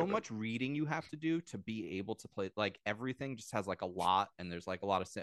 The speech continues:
Speaker 2: and it's, um, because it's an indie game, it's, they don't onboard anything very well. So, like, the, the way they explain things to you isn't well done. There's not, like, a quick and easy tutorial to, like,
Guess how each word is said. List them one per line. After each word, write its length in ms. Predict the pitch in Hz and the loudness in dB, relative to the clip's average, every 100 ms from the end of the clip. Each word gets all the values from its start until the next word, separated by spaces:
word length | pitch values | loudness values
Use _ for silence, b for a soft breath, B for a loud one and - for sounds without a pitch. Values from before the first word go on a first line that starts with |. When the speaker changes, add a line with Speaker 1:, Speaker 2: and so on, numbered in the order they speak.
| - | -4
Speaker 2:
and 140 | 98 | -4
it's, 280 | 98 - - | -4 -4 2
um, 440 | 98 90 87 87 - _ _ _ _ _ _ _ _ _ _ _ _ _ _ | 4 4 0 -6 -12 _ _ _ _ _ _ _ _ _ _ _ _ _ _
because 300 | 120 165 139 | -4 0 2
it's 120 | 143 139 | 2 0
an 60 | |
indie 260 | 131 127 127 | 0 0 0
game, 240 | 127 107 98 | -2 -2 -4
it's, 160 | - | -4
they 100 | 110 107 | -2 0
don't 180 | 127 - | 0 0
onboard 540 | 98 107 110 131 135 143 | 2 2 2 2 2 0
anything 440 | 147 147 156 151 | -2 -4 -4 0
very 260 | 156 160 165 | 0 2 0
well. 400 | 175 175 180 - | -2 -2 -4 -6
So, 140 | - 113 | -4 0
like, 180 | 110 - | -2 0
the, 140 | 117 104 | -2 0
the 80 | |
way 160 | 104 117 | 2 2
they 100 | 123 | 2
explain 500 | 123 - - 107 110 | -2 -6 -4 0 0
things 280 | 131 131 - | -2 -4 -4
to 100 | - | -4
you 220 | 135 131 | -4 -2
isn't 400 | 127 101 123 113 - _ _ _ _ 120 | -4 -6 -6 -8 -10 _ _ _ _ 0
well 220 | 120 123 | 2 4
done. 320 | 123 120 123 | 2 2 2
There's 160 | 110 101 | 0 0
not, 140 | 117 | 0
like, 160 | 120 120 | 0 0
a 260 | 104 92 87 _ _ | 2 0 -4 _ _
quick 320 | - - 117 117 | -8 -2 -2 -2
and 100 | 117 | -6
easy 220 | 113 117 | -6 -8
tutorial 600 | - - 123 110 113 113 | -12 -8 0 2 2 0
to, 120 | - | -2
like, 260 | 92 85 | -2 -2